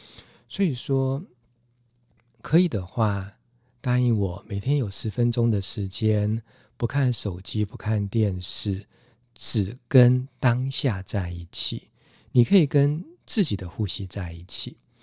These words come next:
你可以跟你猫狗在一起，摸摸它，感觉那个温度、毛囊。你可以跟你的家人在一起，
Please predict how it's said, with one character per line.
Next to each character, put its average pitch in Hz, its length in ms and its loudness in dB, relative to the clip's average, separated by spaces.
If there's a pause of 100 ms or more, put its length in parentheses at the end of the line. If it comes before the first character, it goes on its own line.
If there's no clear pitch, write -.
(360)
你 123 120 4
可 175 120 0
以 165 120 2
跟 147 180 -2
你 123 100 2
猫 156 320 0
狗 92 220 -6
在 87 300 -4
一 92 120 -6
起， - 300 -4 (380)
摸 180 140 4
摸 185 260 2
它， 175 400 -6 (300)
感 92 260 0
觉 107 180 0
那 113 140 2
个 101 160 -4
温 120 440 2
度、 107 360 4
毛 104 480 0
囊。 104 520 2 (300)
你 120 100 6
可 180 140 0
以 175 60 6
跟 170 140 0
你 147 60 2
的 98 120 -2
家 151 260 -2
人 101 220 -4
在 90 260 -6
一 92 120 -8
起， - 340 -4